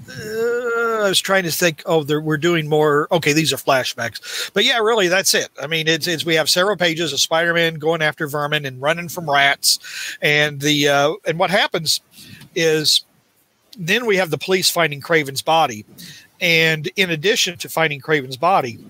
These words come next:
they find his confession where basically he clears Spider-Man of all the crimes that were committed by Craven during this two-week period. Because, uh, at this time, everybody thinks that Spider-Man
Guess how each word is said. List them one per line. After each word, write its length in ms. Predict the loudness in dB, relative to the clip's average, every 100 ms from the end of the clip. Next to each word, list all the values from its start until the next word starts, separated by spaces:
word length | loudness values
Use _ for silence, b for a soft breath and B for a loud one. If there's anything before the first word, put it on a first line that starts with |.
| -20 -8 -2
they 120 | 0
find 300 | 2 0 -2
his 180 | -4 -6
confession 580 | -4 0 0 -2 -8
where 100 | -10
basically 540 | -4 -2 -2 -6 -6 -8
he 160 | -8
clears 580 | -8 -2 0 0 -6 -12 B B B -4
Spider-Man 640 | 0 2 2 2 0 0
of 120 | 0
all 160 | 2 2
the 80 | 0
crimes 540 | 0 2 2 2 0
that 100 | -2
were 80 | -4
committed 380 | -6 -2 0 -2
by 120 | -6
Craven 400 | -2 0 0 -4
during 180 | -8 -6
this 160 | -6 -6
two-week 360 | -8 -10 -6
period. 380 | 2 2 2 -4 -12 B B B
Because, 520 | -4 0 2 2 2 -2 B B -16
uh, 40 | -12 -6 -2
at 120 | 2
this 200 | 2 2
time, 400 | 2 0 0 -2 0
everybody 360 | 2 2 2
thinks 240 | 2 0 2
that 80 |
Spider-Man 600 | 0 0 0 0 -2 -4